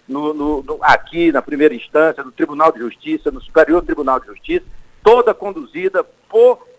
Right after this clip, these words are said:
advogados piauienses e a grande maioria militantes aqui em Bom Jesus, o que mostra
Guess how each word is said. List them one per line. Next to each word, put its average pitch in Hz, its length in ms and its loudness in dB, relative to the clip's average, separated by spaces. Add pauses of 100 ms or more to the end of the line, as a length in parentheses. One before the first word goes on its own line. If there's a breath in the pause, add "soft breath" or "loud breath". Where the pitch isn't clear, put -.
advogados 165 920 -2
piauienses 208 640 0
e 202 100 -6
a 175 180 0 (100)
grande 254 280 -2
maioria 196 420 -2
militantes 262 720 -4
aqui 190 220 -6
em 180 40 -8
Bom 170 120 -2
Jesus, 101 320 -6 (260)
o 139 100 -14
que - 140 -18
mostra 175 500 4